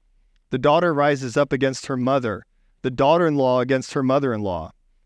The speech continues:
A man's enemies are the men of his own house." And I'm sure today among us, there are numerous examples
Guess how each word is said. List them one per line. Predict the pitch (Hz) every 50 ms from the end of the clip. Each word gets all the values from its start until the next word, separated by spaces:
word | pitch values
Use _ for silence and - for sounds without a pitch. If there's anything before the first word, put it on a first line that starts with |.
| _ _
A | - 123
man's | 139 147 160 170 170 151 151 -
enemies | 151 151 165 156 131 120 110 107 107 98 - - - _ _ _ _ -
are | 127 131
the | 127 123
men | 120 120 139 147 139 120 107 107 - -
of | - 123 117
his | 113 131 123 117
own | 123 117 113 107
house." | 104 139 127 113 101 - - - - - _ _ _ _ _ _ _ _ _ _ _ _ _ - _ _ _ _ _ _ _ _ _ _ _ _ _ _ _ _ _ _ _ _ _ _ _ _
And | - 143
I'm | 160 170
sure | 160 - - - 175 175 175
today | - - 151 143 151 156 147 131 123
among | 123 - 135 139 151 156 151 151
us, | 156 160 131 120 - -
there | - 147 139 135
are | 131 131 131
numerous | 131 127 131 135 143 151 165 175 175 165 156 151 - -
examples | 147 127 110 123 139 143 151 135 - 131 113 110 110 107 - -